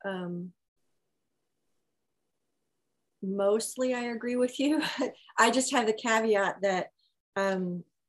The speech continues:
if a husband doesn't wanna stay, like, with the clients that come to us, I'm always like,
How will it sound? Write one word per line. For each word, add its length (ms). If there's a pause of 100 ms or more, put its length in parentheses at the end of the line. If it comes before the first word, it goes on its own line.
(120)
if 180
a 100
husband 540
doesn't 300
wanna 220
stay, 260
like, 180
with 120
the 60
clients 360
that 160
come 180
to 160
us, 460 (640)
I'm 180
always 400
like, 440